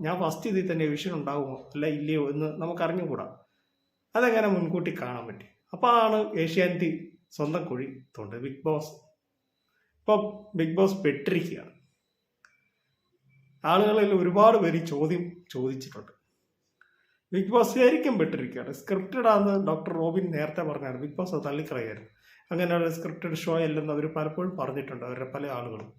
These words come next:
അണിയറ പ്രവർത്തകരും. പക്ഷേ ഇപ്പോൾ അത് ആളുകളിലേക്ക് പല ആളുകൾ പല ചിന്താഗതിയാണ്,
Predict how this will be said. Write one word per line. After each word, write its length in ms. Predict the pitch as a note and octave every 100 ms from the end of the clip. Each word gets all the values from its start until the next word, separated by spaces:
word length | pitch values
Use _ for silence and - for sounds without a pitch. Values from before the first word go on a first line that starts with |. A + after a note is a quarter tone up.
| _ C3+
അണിയറ 240 | C#3+ C3+
പ്രവർത്തകരും. 600 | C3 C3 A2+ G2+ G2+ - _ _ _ _ _ _ _ _ _ G#3+
പക്ഷേ 480 | G3 A3+ D#3+ - - - _ _ F#3+
ഇപ്പോൾ 300 | F#3+ C4 G#3+
അത് 340 | G3 F#3+ - - - - -
ആളുകളിലേക്ക് 760 | D3+ E3+ E3+ F3 E3+ D#3 - -
പല 160 | D3+
ആളുകൾ 380 | E3+ D3+ D#3 D#3
പല 200 | D3 E3
ചിന്താഗതിയാണ്, 800 | E3 C#3+ C3 C#3+ C#3 A#2 A#2